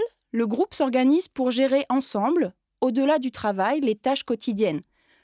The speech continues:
comme les courses, les repas ou les temps de loisirs,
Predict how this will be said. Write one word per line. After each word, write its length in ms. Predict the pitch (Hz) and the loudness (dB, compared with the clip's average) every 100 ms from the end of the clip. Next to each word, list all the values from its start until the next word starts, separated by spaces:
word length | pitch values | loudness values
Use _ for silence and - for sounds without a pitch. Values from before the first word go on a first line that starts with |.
| - | -6
comme 200 | 185 175 | -2 0
les 80 | 160 | -2
courses, 640 | - 160 240 311 - - - | -2 -2 0 -2 -6 -10 -4
les 160 | 190 180 | -2 -2
repas 540 | 170 - 156 175 285 _ _ _ - | -4 -2 -2 -2 -4 _ _ _ -4
ou 80 | |
les 140 | 208 233 | -2 0
temps 160 | 285 | 2
de 100 | 285 | 2
loisirs, 540 | 262 247 196 160 - | 2 0 0 -4 -8